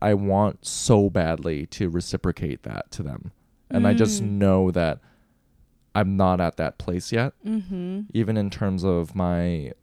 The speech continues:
Speaker 1: financial standing. Like,
Speaker 2: Yeah.
Speaker 1: I know I can't gift them the things that, to the level that they've gifted me throughout my childhood and for Christmas presents. We don't really do presents as much
Speaker 2: Yeah.
Speaker 1: anymore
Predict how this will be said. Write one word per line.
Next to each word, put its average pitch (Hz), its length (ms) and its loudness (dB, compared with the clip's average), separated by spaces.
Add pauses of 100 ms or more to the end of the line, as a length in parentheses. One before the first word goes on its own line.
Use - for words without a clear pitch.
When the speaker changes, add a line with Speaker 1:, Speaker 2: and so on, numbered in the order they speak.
Speaker 1:
financial 95 540 -2
standing. 113 560 -4
Like, 214 300 -2
Speaker 2:
Yeah. 113 60 2
Speaker 1:
I 110 80 4
know 113 400 6
I 101 160 2
can't - 520 -4
gift - 280 -2
them 90 240 0
the 90 100 -2
things 90 420 -2
that, 85 240 -2 (520)
to 117 120 -6
the 101 100 2
level 87 380 0
that 87 180 -4
they've 90 240 -2
gifted 90 340 -4
me 80 160 -4
throughout 82 320 0
my 82 300 -4
childhood 87 720 -2 (460)
and 95 200 -2
for 92 120 -4
Christmas 92 400 -4
presents. 76 460 -6
We 131 60 -4
don't 175 160 0
really 107 220 2
do 87 480 -6 (100)
presents - 460 -10
as 98 220 -6
much 67 360 -12
Speaker 2:
Yeah. 107 60 -8
Speaker 1:
anymore 98 640 -4